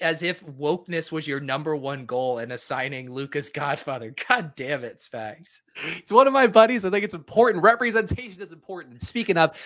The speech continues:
Speaker 2: uh, actually, uh, no other N F L free agency items, right? <laughs> For you, Pete, that were
Speaker 1: Wait, hang on. So were you guys really sitting around <laughs> and being like,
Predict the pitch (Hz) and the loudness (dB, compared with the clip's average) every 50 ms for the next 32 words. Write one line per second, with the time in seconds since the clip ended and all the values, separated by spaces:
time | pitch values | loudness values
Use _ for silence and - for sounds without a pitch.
0 | - - - 135 151 202 - 220 196 156 - - 151 147 147 143 156 208 240 247 | -16 -2 4 6 6 6 6 2 -4 -4 -2 2 2 2 2 2 2 4 4 6
1 | 226 208 190 180 160 - 170 160 - - 165 156 139 - 147 143 131 120 113 113 | 6 4 4 2 2 2 2 2 2 0 -4 -6 -4 -4 0 0 0 0 0 -2
2 | 107 135 135 139 147 - - - - - - - 1077 1047 988 988 - 254 - - | -2 0 0 0 0 -2 -6 -6 -4 -2 -2 -2 -2 -2 -2 4 4 4 6 6
3 | 233 - 254 254 - - - - 220 202 - - - 170 160 170 - - 381 320 | 4 4 4 0 -2 -4 -4 0 0 0 0 4 2 4 6 8 8 8 8 6
4 | - - - - - - - - 349 339 330 294 262 254 - 269 262 254 233 262 | 4 -2 -8 -10 -10 6 8 8 10 10 8 8 6 6 2 -4 -4 -2 -2 0
5 | 302 415 415 381 339 226 202 202 226 247 262 277 294 - - - 254 254 247 233 | 4 6 6 6 6 4 0 2 4 4 4 4 0 -2 -2 -4 -2 -2 2 2
6 | 220 220 214 208 226 - 269 202 - 214 214 202 196 185 185 180 175 170 160 160 | 6 8 8 8 8 6 2 0 2 2 2 2 2 0 0 2 2 2 0 -2
7 | - | -8